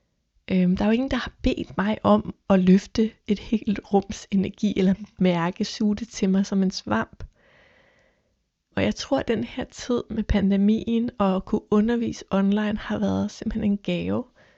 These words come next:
til, til empaten i mig. Fordi når jeg underviser fysisk, når jeg er sammen med mennesker i et rum, så er jeg svampen. Altså, jeg mærker alt. Jeg, jeg, jeg, øhm, det kan være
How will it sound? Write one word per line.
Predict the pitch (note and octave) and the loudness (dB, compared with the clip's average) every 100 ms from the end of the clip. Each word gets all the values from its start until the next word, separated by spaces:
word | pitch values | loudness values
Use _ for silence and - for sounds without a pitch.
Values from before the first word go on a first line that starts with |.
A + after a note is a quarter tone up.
| _ _ _ _ | _ _ _ _
til, | - G#3+ G3 F#3+ - - | -6 0 0 0 -8 -8
til | F#3+ F#3 | -4 0
empaten | F#3 - G#3 G3 A3 G#3 | 0 0 -2 -2 -2 0
i | G3 | 2
mig. | F#3+ G#3 - _ _ _ _ | 2 0 -6 _ _ _ _
Fordi | _ G3 G#3+ - | _ -4 -2 -2
når | G3+ | 0
jeg | G#3+ A3 | 0 0
underviser | G#3 G#3 A3 A3 - G#3 | 0 2 0 -2 -8 -12
fysisk, | - - A3+ - B3 G#3+ | -12 -8 -8 -6 -8 -2
når | |
jeg | G3+ | -2
er | |
sammen | G3 - G3+ G#3 | -2 -6 -2 0
med | G3+ | 2
mennesker | G3 F#3+ - G3+ | 2 0 -2 -6
i | |
et | G3 - | -4 0
rum, | F#3+ - - - _ _ _ _ _ _ _ _ _ | 0 -2 -16 -20 _ _ _ _ _ _ _ _ _
så | - - | -6 0
er | G#3 | 2
jeg | G3+ | 2
svampen. | - - E3+ - - _ _ _ - | -2 -10 -12 -16 -20 _ _ _ -10
Altså, | G3+ F#3 | -4 -2
jeg | F#3 | 2
mærker | F#3+ G3 G3 G#3+ - G#3+ | 4 4 4 0 -2 -2
alt. | G3 - | -4 -6
Jeg, | G#2 G2+ - - - - - - | -4 -4 -6 -14 -20 -20 -12 -4
jeg, | G3 - _ G#3 | -4 -4 _ -4
jeg, | G3+ F#3+ F3+ E3+ | 0 0 0 0
øhm, | E3+ F3 F3+ - _ - | 0 -2 -6 -10 _ -12
det | |
kan | - G3 | -2 2
være | G3 G3 | 2 2